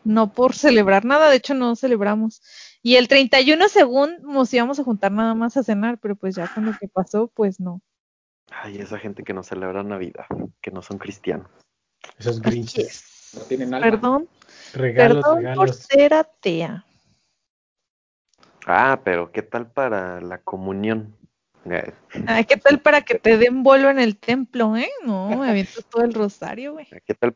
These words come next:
Speaker 2: qué tal para que te dé el padre? Ahí sí, bien puesta.
Speaker 1: <laughs> No, no, no, no.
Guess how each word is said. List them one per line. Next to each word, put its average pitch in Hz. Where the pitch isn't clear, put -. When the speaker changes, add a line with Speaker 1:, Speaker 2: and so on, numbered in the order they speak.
Speaker 2:
qué 120
tal 131
para 123
que 104
te 104
dé 110
el 113
padre? 101
Ahí 95
sí, 120
bien 117
puesta. 131
Speaker 1:
<laughs> 247
No, 240
no, 196
no, 170
no. 196